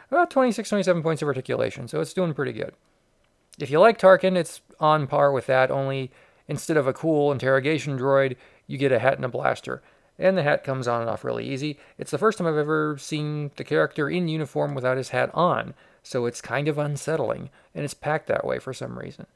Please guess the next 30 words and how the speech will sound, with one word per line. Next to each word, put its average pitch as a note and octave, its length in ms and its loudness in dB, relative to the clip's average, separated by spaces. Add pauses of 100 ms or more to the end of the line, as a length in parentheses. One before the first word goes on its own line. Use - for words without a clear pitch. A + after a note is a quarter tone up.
(200)
Well, F3+ 100 6
the F3+ 80 4
reason F3 320 4
is C3+ 200 -4
that A#2 160 -10
the C3+ 240 -4
tooling C#3+ 400 -4
is B2 100 -4
shared C3 320 -2
with A2+ 100 -8
a C3 120 -6
Walgreens C3+ 520 2
exclusive B2 560 -6 (260)
General C#3 380 0
Veers, D#3+ 600 2
which C#3+ 180 -8
we're C#3+ 160 -4
gonna C3+ 120 -4
be B2+ 120 -6
seeing B2+ 400 -6
very A#2+ 200 -4
soon. B2+ 440 -8 (2000)
Um, C3+ 560 -4
yeah, A3 300 6 (160)
so D3 400 -2 (480)
Piet E3+ 240 4
is C3 100 -4
in G3 120 2
stock E3+ 360 0
now. C#3+ 400 0